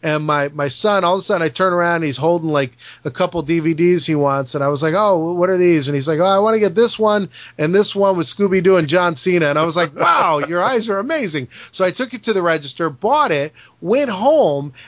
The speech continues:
and then I tweeted a picture. And, "Captain, you said to me, 'How did you get it?' And I said, 'I went to Walmart.'" And that's when I looked and realized that it wasn't supposed to be there. I thought maybe Walmart had it early, but they had it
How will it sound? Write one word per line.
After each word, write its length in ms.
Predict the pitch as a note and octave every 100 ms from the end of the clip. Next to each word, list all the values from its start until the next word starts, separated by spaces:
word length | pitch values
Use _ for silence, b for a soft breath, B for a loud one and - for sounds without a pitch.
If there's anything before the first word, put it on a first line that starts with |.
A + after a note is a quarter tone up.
| B _
and 280 | G3 F#3+ F3+
then 220 | E3+ A3+
I 160 | A#3 G#3
tweeted 460 | G3 - A#3 A3 F3+
a 60 |
picture. 420 | - C4+ - F3+
And, 120 | D#3+ C#3+
"Captain, 480 | B3+ D4+ G#3+ E3
you 160 | E3+ B3+
said 300 | - C4+ C4
to 60 | G3
me, 140 | F3+
'How 220 | E3+ B3+
did 160 | D4+ E3+
you 60 |
get 320 | D#3 C#3 D4 D#4+
it?' 240 | D#3 E3 F#3
And 80 |
I 100 | F3
said, 220 | F3 G3+ F3+
'I 60 |
went 180 | G3 A3
to 100 | F#3
Walmart.'" 640 | F3 C#4 D#4+ G#3+ C#3 C#3 B B B
And 180 | E3
that's 320 | G#3 E4 E4 A3+
when 220 | G#3+ G3
I 140 | F3
looked 440 | E3+ G#3 F#3 - -
and 260 | F3+ E3+
realized 680 | F#3 B3 A3+ F3+ E3+ C#3+ -
that 180 | D#3 - -
it 160 | B3
wasn't 460 | F#3+ F3 G#3+ F3 D#3+
supposed 480 | - D3+ G#3+ G3+ -
to 80 | C#3+
be 240 | A#3 D#4
there. 240 | F#3 C#3
I 200 | C#3 B3
thought 360 | A#3+ G3+ F3 C3+ B B
maybe 240 | - F#3+ F#3
Walmart 540 | E3 G3 B3 G#3+ D#3
had 300 | D3+ E3+ E3
it 160 | D3+ D3+ _ -
early, 440 | G#3 D4 F#3+ C3+
but 220 | A#2 D3 - C#3+
they 180 | F3 G#3
had 180 | G3
it 180 | E3 C#3+